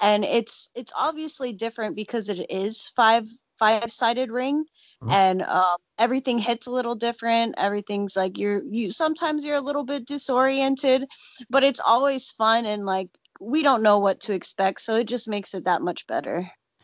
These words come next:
Speaker 2: I think what's great about it, too, is so, like you prefaced the, uh, five-sided ring. I mean, hey, man, back in the T N A days, the early Total Nonstop Action Wrestling days, we've had the six-sided ring. We equate that to what we've seen in triple A. Like, you know, it's tough, but I gotta say, it's unique, and it's something for everybody that's never seen, like, a five-sided ring.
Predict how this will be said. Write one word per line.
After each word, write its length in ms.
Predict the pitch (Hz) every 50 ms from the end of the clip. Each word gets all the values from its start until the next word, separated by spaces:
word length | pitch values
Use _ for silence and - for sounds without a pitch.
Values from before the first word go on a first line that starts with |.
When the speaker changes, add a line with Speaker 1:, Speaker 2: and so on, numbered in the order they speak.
| _ _ _ _ _ _
Speaker 2:
I 40 | 143
think 180 | 135 254 277 -
what's 200 | 214 170 - -
great 180 | - 156 160
about 200 | 143 131 123 120
it, 80 | 113 113
too, 200 | - 147 135 120
is 120 | 113 113
so, 140 | - 120 113
like 220 | 110 113 113 110 -
you 80 | 113
prefaced 400 | 104 120 113 110 107 98 - -
the, 160 | - 110 104
uh, 100 | 101 101
five-sided 680 | 98 - - 123 117 113 110 - - 110 101 98 98 95
ring. 200 | 98 95 98 - - - - -
I 80 | - 143
mean, 160 | 156 151 143
hey, 340 | 139 147 165 151 139 120 110
man, 340 | 107 110 110 110 110 107 107
back 240 | 113 139 143 139 -
in 80 | 139
the 80 | 127 123
T 240 | - - 139 131 127
N 80 | 120
A 120 | 123 123 117
days, 260 | 110 104 101 107 101
the 140 | 107 107 117
early 240 | 120 117 113 110
Total 240 | 107 - 120 117 110
Nonstop 400 | 107 107 107 104 - 107 101 107
Action 260 | 107 107 98 - 110
Wrestling 320 | 104 110 110 95 - 104 98
days, 260 | 98 95 98 101 95 - - - -
we've 160 | - 156 147
had 160 | 160 151 135
the 60 | 131 120
six-sided 500 | - - 151 143 - - 120 107 107 107
ring. 160 | 104 98 98
We 160 | 104 117 120
equate 320 | 117 117 - 143 135 120 -
that 160 | 127 120 113
to 100 | - -
what 140 | 117 113 101
we've 180 | 113 117 113
seen 220 | - - 120 110 110
in 80 | 104
triple 420 | 104 - 113 101 - 110 113 131 156
A. 160 | 160 143 117 - - - - 127 131
Like, 200 | 143 143 135 -
you 60 | 170
know, 180 | 175 170 170
it's 220 | 196 269 - - -
tough, 320 | - 277 277 - - -
but 100 | - 196
I 60 | 185
gotta 260 | 185 185 190 196 185 170
say, 200 | - - 185 143
it's 200 | 117 113 - -
unique, 320 | 131 131 135 143 151 -
and 80 | 156 -
it's 140 | - -
something 260 | - 139 131 127 131 113
for 100 | - 120
everybody 320 | 120 120 123 113 117 110
that's 180 | 104 107 104 -
never 220 | 120 117 110 110
seen, 180 | - - 123 113
like, 160 | 107 104 101
a 80 | 104 90
five-sided 800 | - _ 110 107 107 104 104 101 - - 101 98 101 98 98 95
ring. 300 | 101 120 127 117 104